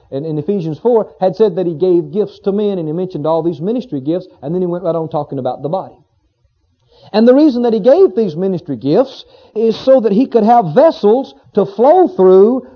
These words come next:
to give a supply of spiritual things and life and nourishment to the different members of the body so that they would be edified and so that they would grow.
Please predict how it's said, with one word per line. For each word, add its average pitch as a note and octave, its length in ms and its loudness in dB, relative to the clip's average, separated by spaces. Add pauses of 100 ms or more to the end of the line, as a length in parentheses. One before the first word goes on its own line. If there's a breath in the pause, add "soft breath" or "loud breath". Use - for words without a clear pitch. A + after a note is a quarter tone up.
(140 loud breath)
to G#3 220 0
give A3 260 -2
a G#3 80 -2
supply A#3+ 800 0 (100)
of F3 180 0
spiritual D#4 560 2
things A3 440 -2
and D#3+ 100 -4
life C4+ 440 0
and F#3 180 0
nourishment C4 560 0
to A#3 80 0
the G#3+ 100 -4
different A3+ 300 -6
members A3+ 300 -2
of F#3+ 80 -8
the G3 100 -4
body C#4+ 260 0 (200 loud breath)
so B3+ 140 -4
that A#3 140 0
they A#3 80 0
would F#3+ 180 0
be D#3+ 160 0
edified D4+ 680 2
and G3+ 80 -6
so A3 120 -4
that F#3 140 -8
they G#3+ 60 -4
would E3 180 -4
grow. D3 400 -2